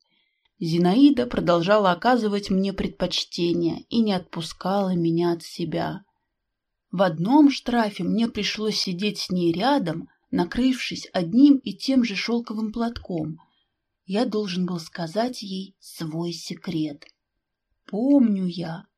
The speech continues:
как наши обе головы вдруг очутились в душной, полупрозрачной, пахучей мгле —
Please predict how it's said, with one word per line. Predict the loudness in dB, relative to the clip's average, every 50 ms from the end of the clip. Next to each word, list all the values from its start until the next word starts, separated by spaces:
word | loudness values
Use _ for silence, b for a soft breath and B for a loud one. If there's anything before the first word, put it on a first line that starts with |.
| _ _
как | -10 -10 -6 -4
наши | -4 -2 -2 -2 -4 -4 -6 -8
обе | -8 -6 -6 -4 -4 -4 -4 -4
головы | -4 -4 -4 -2 -2 -2 -2 -4 -6 -6 -8 -10 -10 -12 _
вдруг | -10 -8 -6 -6 -6 -8 -8 -12 -12
очутились | -12 -10 -10 -10 -10 -8 -4 -4 -2 -2 -4 -6 -8 -10
в | -12 -12 -10 -10
душной, | -8 -6 -6 -6 -6 -6 -8 -8 -8 -8 -8 -10 -14 _
полупрозрачной, | -8 -6 -4 -4 -6 -6 -6 -6 -6 -6 -8 -8 -6 -6 -6 -8 -8 -8 -8 -6 -8 -8 -8
пахучей | -10 -12 -12 -12 -12 -12 -12 -10 -10 -10 -8 -6 -6
мгле — | -6 -6 -4 -6 -6 -6 -6 -6 -6 -6 -8 -10